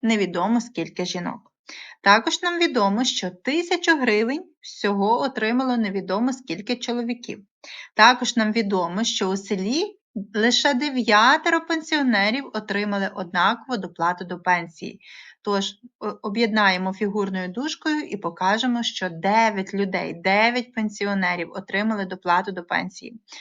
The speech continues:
Першою дією дізнаємося загальну доплату для дев'ятьох пенсіонерів,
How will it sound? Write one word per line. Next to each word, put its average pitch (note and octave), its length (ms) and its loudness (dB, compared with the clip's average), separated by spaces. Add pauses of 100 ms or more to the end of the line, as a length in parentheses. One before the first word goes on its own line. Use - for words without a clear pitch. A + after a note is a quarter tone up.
(280)
Першою C4+ 460 4
дією A3 540 0
дізнаємося G#3+ 960 2
загальну G3+ 680 4
доплату A3 560 2
для G3+ 240 0
дев'ятьох F#3 680 -6
пенсіонерів, F#3 760 -2